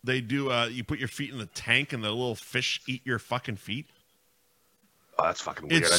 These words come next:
Speaker 2: freaked the fuck out.
Speaker 1: it's so, like, I wa-, and, and, and the fucked up thing, the seats where the people are sitting have wide open windows on the Ave. So you're just walking by watching people get their feet fucking devoured by fish.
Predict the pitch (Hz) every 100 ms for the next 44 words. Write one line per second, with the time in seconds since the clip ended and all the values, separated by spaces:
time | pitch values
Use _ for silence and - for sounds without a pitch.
0 | - 92 - 90 - 87 - - - 151
1 | 147 139 123 - 156 196 196 151 170 165
2 | 190 180 - 165 151 - 233 - 226 -
3 | 226 247 - - _ _ - _ - _
4 | - 120 - - - 214 165 - - -
5 | _ - 107 120 147 143 139 151 127 110
6 | - 131 185 - _ _ _ - - -
7 | 135 104 110 107 123 151 151 160 143 131
8 | 127 143 131 110 - - 120 123 120 110
9 | 104 71 67 - - - - 131 135 135
10 | 143 160 160 147 147 147 113 120 127 135
11 | 127 120 113 117 - 104 - - 113 -
12 | - 117 107 107 98 92 95 101 98 90
13 | 90 - 95 -